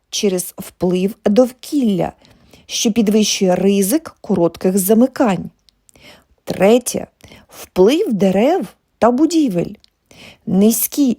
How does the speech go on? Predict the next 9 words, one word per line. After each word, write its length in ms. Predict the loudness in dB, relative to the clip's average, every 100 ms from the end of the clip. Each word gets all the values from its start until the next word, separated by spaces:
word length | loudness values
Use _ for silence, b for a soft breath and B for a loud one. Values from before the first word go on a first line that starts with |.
| -2
лінії 580 | 0 2 2 0 0 -4
часто 500 | -2 0 0 -4 -4
контактують 1000 | -4 -2 -2 -4 -4 -2 0 0 -4 -6
із 140 | -4
деревами 760 | 0 0 2 0 0 -2 -4 -8 b b b b
або 360 | -2 -2 -4 -6
спорудами, 920 | -6 0 2 2 0 0 -4 -8 -12 _ _
спричиняючи 920 | -12 -8 -6 -6 -6 -4 -4 -6 -8
перебої 840 | -10 -10 -10 -6 0 0 2 -2